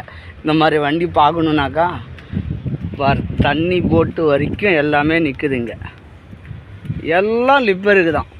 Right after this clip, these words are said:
மெக்கானிக்கல் ஷெட்டுக்கு வந்துக்குது எல்லாமே. இங்க வேலை செய்றவங்க வந்து இந்தியன் ஆளு இருக்கிறாங்க, நேபாளு, எல்லா கண்ட்ரிக்காரும் இருக்கிறாங்க மெக்கானிக்கலுங்க. இப்ப பாருங்க, எவ்வளோ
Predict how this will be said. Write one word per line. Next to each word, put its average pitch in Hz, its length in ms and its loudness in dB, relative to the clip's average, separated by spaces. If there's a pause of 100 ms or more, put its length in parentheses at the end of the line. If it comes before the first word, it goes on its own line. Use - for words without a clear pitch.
(160)
மெக்கானிக்கல் 151 840 -4
ஷெட்டுக்கு 135 340 -4
வந்துக்குது 131 320 -2 (100)
எல்லாமே. 123 360 -8 (240)
இங்க 151 240 2
வேலை 165 200 2 (100)
செய்றவங்க 151 360 2
வந்து 147 180 2 (640)
இந்தியன் 147 320 2
ஆளு 143 200 -2
இருக்கிறாங்க, 127 360 -2 (540)
நேபாளு, 131 540 2 (1120)
எல்லா - 200 2 (320)
கண்ட்ரிக்காரும் 226 600 4
இருக்கிறாங்க 214 360 2 (240)
மெக்கானிக்கலுங்க. 156 580 2 (1400)
இப்ப 170 180 -8 (120)
பாருங்க, 220 300 6 (200)
எவ்வளோ 302 260 2